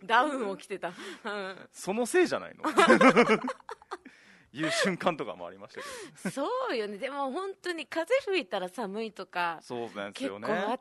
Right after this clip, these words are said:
Speaker 1: たからね、最近は。
Speaker 2: そうそうそうそうそう。
Speaker 1: うん。
Speaker 2: また、まあ、朝夕はね、ちょっと冷えてる時もあるんでね、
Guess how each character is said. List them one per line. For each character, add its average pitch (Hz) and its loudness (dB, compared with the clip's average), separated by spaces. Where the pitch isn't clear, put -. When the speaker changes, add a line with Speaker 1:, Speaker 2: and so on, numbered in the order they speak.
Speaker 1:
た 247 -4
か 226 -6
ら 214 -4
ね、 269 -6
最 220 -6
近 131 -6
は。 175 -8
Speaker 2:
そ - -12
う - -14
そ - -14
う - -12
そ 101 -10
う - -12
そ - -
う - -16
そ 85 -18
う。 90 -16
Speaker 1:
う 101 -18
ん。 120 -14
Speaker 2:
ま 196 -4
た、 226 -8
ま 214 -4
あ、 165 0
朝 180 0
夕 135 -6
は 101 -8
ね、 101 -14
ち - -12
ょ 120 -6
っ - -6
と 107 -12
冷 131 -6
え 120 -2
て 123 -12
る 117 -10
時 113 -14
も 95 -4
あ 101 -4
る - -8
ん 208 -6
で 175 -8
ね、 - -12